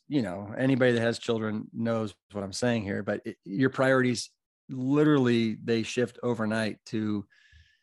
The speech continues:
you know, you're not worrying about yourself. Now it's really all about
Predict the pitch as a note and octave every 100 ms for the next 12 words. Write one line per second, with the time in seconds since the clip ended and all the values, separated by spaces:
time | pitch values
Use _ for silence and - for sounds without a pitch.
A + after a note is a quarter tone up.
0 | _ A2+ A2+ A2 A#2+ A#2+ A#2 B2 A2+ G#2+
1 | A2 F#2 G#2 - - C3+ B2 A#2+ - -
2 | _ _ A#2 B2 B2 A#2 G#2 A#2+ B2+ A#2
3 | A2 - A#2+ A#2 A2 A2 G#2 G2+